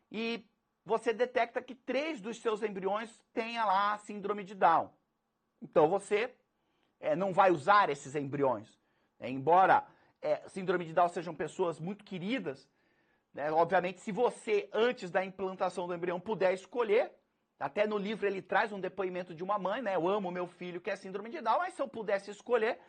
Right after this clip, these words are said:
obviamente que eu escolheria que ele não tivesse a síndrome de Down." Então nós vamos chegar nesse momento, né? Então ele vai,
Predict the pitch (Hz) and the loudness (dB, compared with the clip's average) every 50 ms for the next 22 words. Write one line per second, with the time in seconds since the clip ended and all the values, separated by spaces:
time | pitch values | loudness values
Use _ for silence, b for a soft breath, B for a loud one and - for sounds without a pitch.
0 | B B B B 349 262 247 214 214 208 - - 226 220 - - - - 220 226 | B B B B 2 2 2 0 -2 -4 -4 -2 -2 -2 -2 0 2 2 2 2
1 | 208 185 220 233 - 277 381 349 320 311 339 - 269 175 151 190 226 233 208 - | 2 0 0 -2 -2 -4 -4 -2 -2 -2 -2 -4 -8 -6 -4 -2 -2 -2 -2 -4
2 | 165 151 - - 170 170 156 151 156 156 147 131 135 131 143 135 - - - _ | -8 -12 -10 -10 -8 -6 -6 -6 -6 -6 -8 -8 -2 2 4 4 4 2 -2 _
3 | b b b b b b 160 - 202 208 247 247 208 254 262 262 - - 320 294 | b b b b b b -4 -2 0 0 2 0 0 0 -2 -2 -4 -4 -4 -2
4 | 202 196 214 254 269 262 196 170 160 170 156 - - 185 165 160 151 151 139 120 | 2 4 6 6 6 6 4 0 -4 -6 -8 -8 -6 -2 0 0 0 0 -2 -4
5 | 110 110 - _ _ b b b b b b b - - - 185 196 202 196 202 | -6 -10 -16 _ _ b b b b b b b -6 2 6 6 6 6 4 2
6 | 208 180 208 226 220 | 0 2 2 2 2